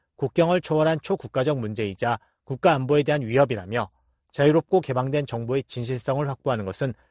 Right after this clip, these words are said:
같은 생각을 가진 모든 국가들이 함께 동참해야 할 공동의 책임이라고 밝힌 바 있습니다. 지난 팔월 미국 캠프 데이비드에서 열린 미한일 정상회의에서 삼국 정상들은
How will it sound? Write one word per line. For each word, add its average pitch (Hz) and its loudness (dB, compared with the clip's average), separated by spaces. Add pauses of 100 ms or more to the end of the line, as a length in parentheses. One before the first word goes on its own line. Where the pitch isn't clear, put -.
(120)
같은 165 0
생각을 156 4
가진 123 -4
모든 131 -2
국가들이 113 -4 (240)
함께 160 -2
동참해야 123 -2
할 117 0 (220)
공동의 131 0
책임이라고 139 -2
밝힌 107 -10
바 127 -2
있습니다. 87 -12 (500)
지난 143 2
팔월 135 2 (280)
미국 135 -2
캠프 196 -4
데이비드에서 135 0
열린 120 -2
미한일 139 2
정상회의에서 110 -4 (320)
삼국 170 -2
정상들은 131 0